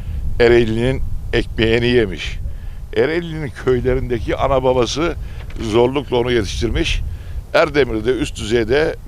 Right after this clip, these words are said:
bazı yerli Ereğli çocuklarımız var. Bunlar yukarıya, üst kademelere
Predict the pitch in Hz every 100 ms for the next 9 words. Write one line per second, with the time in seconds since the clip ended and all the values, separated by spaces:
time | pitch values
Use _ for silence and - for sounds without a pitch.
0 | - 113 131 131 101 127 175 135 - -
1 | - - - - - - 92 110 113 123
2 | 139 123 - 98 127 135 113 101 90 -
3 | 113 101 - 110 117 120 90 82 - -
4 | - - - - - 127 139 170 151 -
5 | - - - - 104 113 135 127 131 127
6 | 139 - 135 120 117 113 110 131